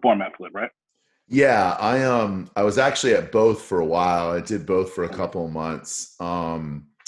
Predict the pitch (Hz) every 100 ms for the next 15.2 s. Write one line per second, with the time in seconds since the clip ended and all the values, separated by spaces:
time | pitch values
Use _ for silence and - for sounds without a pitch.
0 | - _ _ _ _ 98 104 131 139 117
1 | 101 117 127 120 110 98 90 80 78 87
2 | 98 85 76 71 _ _ - 95 95 92
3 | 92 92 90 - 107 113 107 - 160 185
4 | 135 98 - _ _ _ _ _ _ _
5 | _ _ - 131 131 - 131 120 113 104
6 | 87 - - 98 101 - _ _ - 95
7 | 98 101 101 - 104 101 104 104 98 -
8 | 92 92 87 - - 98 - 92 - -
9 | - 147 147 117 98 85 110 101 - 143
10 | 123 101 110 110 85 98 87 82 104 85
11 | 80 - 139 147 135 117 98 90 82 -
12 | - 151 147 - - 117 107 104 92 85
13 | 85 87 80 - 82 80 85 76 82 80
14 | 123 131 110 104 113 90 76 87 90 82
15 | 85 80